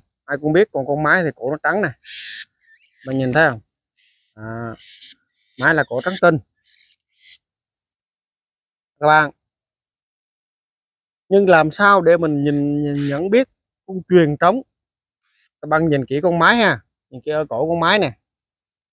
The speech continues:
Nó cái, cái, ờ, cái vệt trắng này nè các bạn. À, cái vệt trắng ở dưới cái hầu nó này. Nó chỉ có một chút xíu thôi.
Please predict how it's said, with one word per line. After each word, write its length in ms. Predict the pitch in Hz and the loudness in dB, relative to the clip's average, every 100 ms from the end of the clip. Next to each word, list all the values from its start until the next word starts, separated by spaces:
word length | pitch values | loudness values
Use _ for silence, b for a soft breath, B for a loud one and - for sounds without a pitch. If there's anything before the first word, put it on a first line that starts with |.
| _ _ _ _ _ _ _ _ _ _ - | _ _ _ _ _ _ _ _ _ _ -2
Nó 80 | 214 | 0
cái, 200 | 226 214 | 2 2
cái, 300 | 220 214 202 | 2 2 4
ờ, 840 | 196 185 180 180 175 170 170 170 165 _ _ _ _ _ _ _ | 4 4 4 4 4 2 0 -4 -10 _ _ _ _ _ _ _
cái 80 | 190 | -4
vệt 180 | 156 151 | -2 -2
trắng 180 | 175 240 | -2 0
này 100 | 202 | -2
nè 80 | 156 | 0
các 100 | 170 | 2
bạn. 180 | 147 143 _ _ _ _ _ | 2 0 _ _ _ _ _
À, 320 | 127 131 131 131 | -10 -6 -6 -8
cái 100 | 147 | -6
vệt 160 | 143 - | -4 0
trắng 180 | 180 202 | 0 0
ở 60 | |
dưới 180 | 160 190 | -2 -2
cái 80 | 196 | 0
hầu 260 | 165 139 147 | 0 0 0
nó 60 | |
này. 200 | 165 120 _ _ _ _ _ _ _ _ _ | -2 -4 _ _ _ _ _ _ _ _ _
Nó 80 | 180 | -12
chỉ 100 | - | -8
có 100 | 147 | -4
một 120 | 165 156 | -2 0
chút 60 | 180 | -4
xíu 260 | - 220 285 | 0 2 4
thôi. 140 | 202 | 2